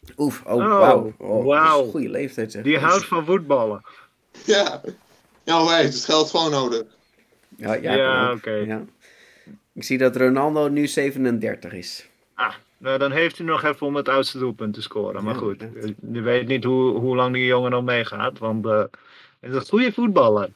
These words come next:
Speaker 1: Ja, ja.
Speaker 2: Ja.
Speaker 3: Nou hebben we het eigenlijk bijna alleen nog maar over mannen gehad, of
Speaker 1: Mhm.
Speaker 3: niet?
Speaker 1: Ja, best
Speaker 2: Ja,
Speaker 1: wel,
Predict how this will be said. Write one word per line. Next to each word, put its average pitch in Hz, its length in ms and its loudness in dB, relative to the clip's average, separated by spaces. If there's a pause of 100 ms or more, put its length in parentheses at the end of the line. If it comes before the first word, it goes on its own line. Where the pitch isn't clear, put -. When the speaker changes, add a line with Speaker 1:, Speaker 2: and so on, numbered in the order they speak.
(120)
Speaker 1:
Ja, 120 260 -10 (320)
ja. 110 200 -12
Speaker 2:
Ja. 135 280 -2 (840)
Speaker 3:
Nou 143 360 -2
hebben 185 280 0
we 202 60 6
het 180 280 2
eigenlijk 247 800 4 (160)
bijna 185 420 -2
alleen 151 400 4
nog 151 140 -4
maar 139 180 -2
over 135 260 0
mannen 131 340 -2
gehad, 98 460 -8
of 127 180 -2
Speaker 1:
Mhm. 107 100 -2
Speaker 3:
niet? 104 340 -6
Speaker 1:
Ja, 113 280 0
best 110 200 0
Speaker 2:
Ja, 151 160 4
Speaker 1:
wel, 101 100 -2